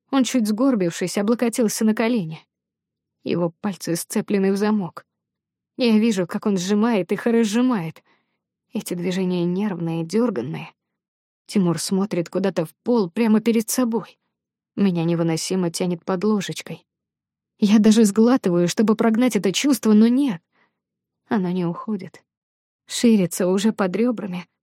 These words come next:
сжимая в тиски моё нервно бьющееся сердце.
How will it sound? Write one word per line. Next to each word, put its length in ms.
сжимая 520
в 60
тиски 500
моё 320
нервно 520
бьющееся 760
сердце. 520